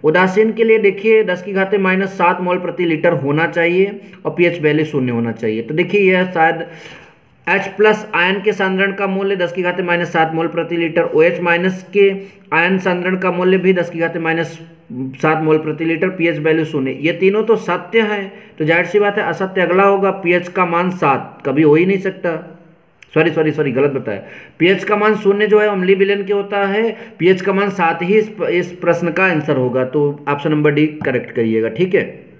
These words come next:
Next चौदहवाँ प्रश्न देखते हैं, इसमें लिखा है एक विलयन में hydroxide ion का सांद्रण एक गुणित दस की घाते माइनस बारह मोल प्रति लीटर है, इस विलयन का पीएच होगा।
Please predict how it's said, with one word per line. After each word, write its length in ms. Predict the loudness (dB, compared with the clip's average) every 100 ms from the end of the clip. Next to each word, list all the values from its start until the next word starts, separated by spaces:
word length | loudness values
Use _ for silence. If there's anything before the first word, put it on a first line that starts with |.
| _ _ _ _ _ -20 -20 -20 -20 -20 -2
Next 400 | 2 2 0 -2 -4 -12 -10 2
चौदहवाँ 440 | 4 4 4 2
प्रश्न 360 | 4 0 2 -2
देखते 320 | -2 2 2
हैं, 160 | 2
इसमें 260 | -2 -4 -2
लिखा 260 | -2 0 2
है 240 | 2 0
एक 280 | 0 0 2
विलयन 260 | 0 0
में 160 | -2 -4
hydroxide 720 | -2 -4 -4 -6 -2 0 2
ion 240 | 2 0 -2
का 100 | -4
सांद्रण 440 | -4 -6 -2 -2
एक 260 | -2 -6 -2
गुणित 240 | -4 0
दस 220 | 0 -2
की 120 | -2
घाते 260 | -2 0 -2
माइनस 380 | 0 0 0 -2
बारह 320 | 0 2 2
मोल 220 | 0 0
प्रति 260 | 0 -4 -2
लीटर 340 | -2 0 -2
है, 340 | 0 0 -2 -10 -20 -20 -6 -2
इस 160 | 0
विलयन 360 | 2 2 2 0
का 140 | -2
पीएच 420 | -2 0 0 0 -4
होगा। 280 | -2 -2